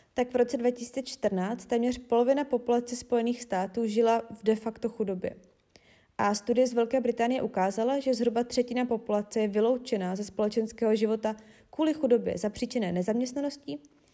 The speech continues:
a i skupiny s nízkými i středními příjmy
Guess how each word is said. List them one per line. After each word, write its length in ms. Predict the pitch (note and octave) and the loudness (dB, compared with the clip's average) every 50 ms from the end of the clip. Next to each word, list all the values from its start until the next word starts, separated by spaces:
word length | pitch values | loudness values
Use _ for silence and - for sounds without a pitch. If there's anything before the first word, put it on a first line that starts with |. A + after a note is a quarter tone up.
| - _ _ _ _ _ - | -20 _ _ _ _ _ 0
a 440 | A3 G#3+ G#3+ G#3+ G#3+ G#3+ G#3 - - | 2 4 4 4 4 2 2 0 0
i 80 | - B3+ | 0 0
skupiny 420 | B3 - - C#4+ - D4+ D4 D4+ | 0 0 -2 -2 0 0 0 0
s 100 | D4 D4+ | 0 2
nízkými 500 | C#4 C4+ C4+ C4+ - - C4+ B3+ G3+ F#3 | 2 2 2 0 -2 -4 -2 -2 -2 -2
i 120 | - G3+ G#3 | -2 -4 -6
středními 480 | - - - A#3+ A3+ A3+ A#3 A#3+ A#3+ | -4 0 0 0 2 2 0 -2 -2
příjmy 400 | A3+ - - A3+ A3 G3 - - | -4 -6 -6 -4 -4 -4 -4 -6